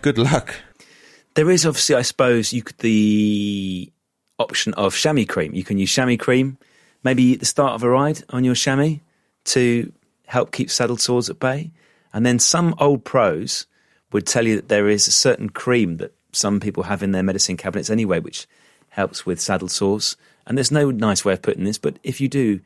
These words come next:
Speaker 2: struggle with hemorrhoids, then apparently exactly the same cream works on saddle sores.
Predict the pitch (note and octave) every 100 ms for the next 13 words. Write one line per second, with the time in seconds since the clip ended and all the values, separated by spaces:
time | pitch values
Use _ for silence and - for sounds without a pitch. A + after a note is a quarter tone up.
0 | _ _ - - F#2+ F2 E2 F2+ F#2 F#2+
1 | F#2+ - - _ _ - E2+ - A2+ A2
2 | F#2+ F#2 - _ - - G3 G3 A2+ -
3 | F#2+ F2 - E2 D2+ - E2 D2+ - F2+
4 | E2+ D2+ - - - -